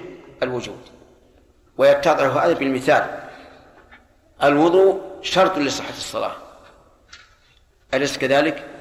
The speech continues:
يلزم من عدمه عدم صحة الصلاة. وهل يلزم من وجوده الصلاة؟ لا، يتوضأ الإنسان ولا يصلي إلا بعد حين. إذن الشرط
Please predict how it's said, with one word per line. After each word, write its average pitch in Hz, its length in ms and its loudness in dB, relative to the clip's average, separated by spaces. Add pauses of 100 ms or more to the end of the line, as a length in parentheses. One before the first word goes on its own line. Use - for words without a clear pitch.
(1160)
يلزم 170 380 4
من 165 100 4
عدمه 151 520 2 (920)
عدم 160 400 2
صحة 131 260 -4
الصلاة. 139 460 -4 (1400)
وهل 160 400 4
يلزم 185 320 6
من 160 200 4
وجوده 151 360 2
الصلاة؟ 143 560 2 (420)
لا، 127 320 -4
يتوضأ 160 380 2
الإنسان 135 300 0
ولا 156 200 4
يصلي 143 300 -2
إلا 135 120 0
بعد 123 220 0
حين. - 480 -8 (1700)
إذن 156 340 2
الشرط 156 580 0